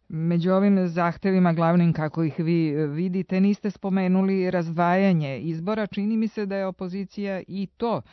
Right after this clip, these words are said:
e, tražila u, u ovom, e, periodu, a takođe mi se čini da predsednički i beogradski izbori po zakonu ne mogu,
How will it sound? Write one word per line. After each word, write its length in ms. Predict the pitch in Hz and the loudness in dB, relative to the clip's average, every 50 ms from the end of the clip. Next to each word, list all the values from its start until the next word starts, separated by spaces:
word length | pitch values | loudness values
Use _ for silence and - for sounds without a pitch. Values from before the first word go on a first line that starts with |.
| - - _ _ - | -20 -20 _ _ -10
e, 200 | 147 147 147 143 | -8 -8 -8 -6
tražila 680 | - - 151 143 143 139 135 160 160 156 147 139 120 | -6 -6 -6 -6 -6 -6 -6 -6 -4 -4 -4 -4 -4
u, 220 | - - 151 156 - | -6 -8 -10 -10 -8
u 200 | 147 156 156 151 147 | -8 -6 -6 -4 -2
ovom, 340 | 147 143 143 147 147 139 139 | -2 -2 -2 -4 -4 -4 -6
e, 180 | 123 139 143 131 - - | -6 -8 -10 -10 -10 -8
periodu, 480 | 151 143 143 156 170 196 214 208 220 | -8 -6 -6 -4 -4 -4 -4 -4 -4
a 80 | 202 196 | -4 -6
takođe 420 | - 196 185 - 208 208 208 220 | -6 -10 -12 -10 -10 -8 -6 -4
mi 120 | 208 214 202 | -2 -2 -2
se 140 | - 208 | -4 -6
čini 260 | 202 214 208 208 220 214 | -6 -2 -2 0 0 -2
da 120 | 185 175 | -4 -6
predsednički 880 | - - - 190 202 202 - 240 233 226 226 208 - - - 220 202 - | -8 -8 -8 -8 -8 -8 -6 -2 0 0 0 0 -2 -6 -8 -8 -8 -6
i 140 | - 196 214 | -6 -6 -4
beogradski 720 | 185 180 190 180 175 185 185 190 196 185 - - 190 185 185 | -2 -2 -2 -2 -2 -2 -4 -4 -6 -8 -8 -6 -4 -4 -4
izbori 360 | 170 170 165 190 196 196 180 | -4 -4 -4 -4 -4 -4 -4
po 140 | - 185 180 | -6 -6 -8
zakonu 460 | 170 180 165 170 - 185 180 190 185 | -6 -6 -8 -8 -6 -2 0 2 4
ne 200 | 185 185 180 180 | 4 4 4 2
mogu, 340 | 185 185 175 139 131 117 | 2 2 0 -2 -6 -12